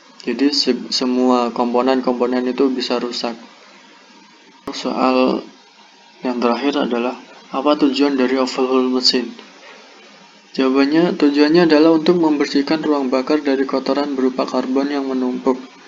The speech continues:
mengatur ulang dudukan katup, atau yang biasa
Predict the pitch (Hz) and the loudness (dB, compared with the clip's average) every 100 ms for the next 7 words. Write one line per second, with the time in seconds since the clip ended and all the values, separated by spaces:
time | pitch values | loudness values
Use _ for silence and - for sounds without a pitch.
0 | - - - - 131 127 127 127 127 123 | -20 -20 -20 -16 -6 -2 0 0 0 -2
1 | 120 117 117 123 120 120 117 147 156 - | -4 -4 -4 -4 -4 -6 -4 -4 -4 -14
2 | - - - - - - - 151 151 135 | -20 -20 -20 -20 -20 -18 -2 0 2 0
3 | 131 127 151 | -2 0 -2